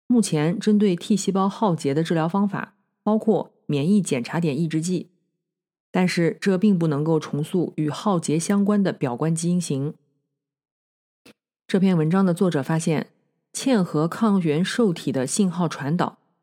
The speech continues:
介导了人类 T 细胞的耗竭，因此假设抑制嵌合抗原受体信号传导通路，或者是通过短暂的休息，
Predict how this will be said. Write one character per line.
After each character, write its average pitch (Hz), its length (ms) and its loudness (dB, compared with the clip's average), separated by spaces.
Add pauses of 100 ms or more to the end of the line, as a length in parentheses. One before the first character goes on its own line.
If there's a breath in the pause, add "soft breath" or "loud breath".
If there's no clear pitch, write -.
介 247 200 2
导 139 160 2
了 120 240 -2
人 151 220 0
类 170 140 2
T - 180 -6
细 - 160 -4
胞 151 160 -2
的 131 80 -4
耗 - 180 -4
竭， 131 340 -6 (600)
因 185 140 2
此 175 180 -2
假 160 220 -2
设 - 340 -2 (360)
抑 247 180 4
制 147 280 0
嵌 170 300 0
合 143 240 -4
抗 160 260 -2
原 143 220 -2
受 165 180 -2
体 139 160 -6
信 156 220 -4
号 151 180 -2
传 143 200 -6
导 156 120 0
通 170 220 -2
路， 170 240 -2 (260)
或 202 140 2
者 131 140 0
是 160 100 -4
通 208 160 2
过 196 140 2
短 143 280 -2
暂 226 200 2
的 156 80 0
休 147 180 -2
息， - 280 -6